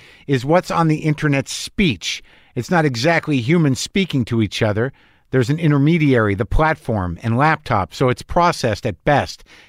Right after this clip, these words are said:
And what it's best at is spreading the whatever it is that's being spit out. It just doesn't seem like we're closer to realizing the difference. Anyway, thank you for being as candid and honest as you are on your show. Always thoughtful, be safe, and be well."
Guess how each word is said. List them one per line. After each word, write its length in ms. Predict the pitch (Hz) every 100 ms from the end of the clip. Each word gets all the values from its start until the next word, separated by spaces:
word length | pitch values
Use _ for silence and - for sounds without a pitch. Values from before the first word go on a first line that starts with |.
| -
And 160 | 120
what 140 | 147 160
it's 100 | 117
best 380 | 123 170 156 -
at 280 | 139 127 117
is 180 | - 127
spreading 540 | - - 170 151 147 123
the 280 | 131 131 - - -
whatever 520 | 113 135 147 147 139
it 60 |
is 260 | 139 147 113
that's 240 | 131 123
being 240 | 120 135 127
spit 380 | - - 160 143
out. 360 | 160 98 - - - _
It 140 | 123
just 200 | - 156
doesn't 220 | 175 143 143
seem 300 | - 165 147
like 180 | 131
we're 120 | - 113
closer 420 | - 143 - 123
to 60 | 117
realizing 540 | 131 127 120 104 113
the 80 | 113
difference. 640 | 107 160 - 104 80 - - _ _ _ _ _ -
Anyway, 540 | 165 156 131 117 123 - _ _ _
thank 280 | - 151 151
you 80 | 151
for 120 | 131
being 180 | 131 131
as 120 | 123
candid 360 | - 127 123 107
and 240 | 113 113
honest 560 | 110 113 110 98 - - _ _ -
as 180 | 104 107
you 120 | 110
are 180 | 110 107
on 100 | 101
your 80 |
show. 400 | 92 - 135 123
Always 300 | 120 113 107
thoughtful, 380 | - 110 107 107
be 120 | 98
safe, 260 | 92 104 95
and 100 | 95
be 60 | 90
well." 220 | 90